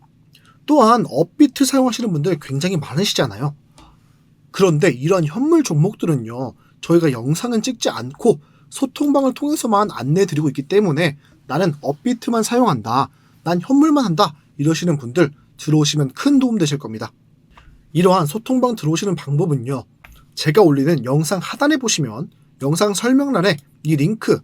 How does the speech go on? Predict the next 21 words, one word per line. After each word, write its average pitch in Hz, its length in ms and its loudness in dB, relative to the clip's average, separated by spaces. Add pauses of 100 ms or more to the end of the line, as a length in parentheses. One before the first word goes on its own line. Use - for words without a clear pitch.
(300)
또는 220 320 0
고정 220 420 -2
댓글에 262 340 -2
링크 160 260 -2
있으실 156 300 -4
텐데요. 127 380 -4 (220)
이 190 80 -4
링크 208 240 0
클릭하신 247 560 -2
후에 202 320 -2 (680)
본인에게 190 440 2
필요하신 262 500 0
사항들 180 560 0 (220)
중복 190 380 0
체크 - 200 -8
가능하시니까요. 170 1000 -4 (280)
전부 175 380 4
체크하시고 180 760 2 (280)
연락 160 340 4
받으실 185 360 -2
번호 147 280 -2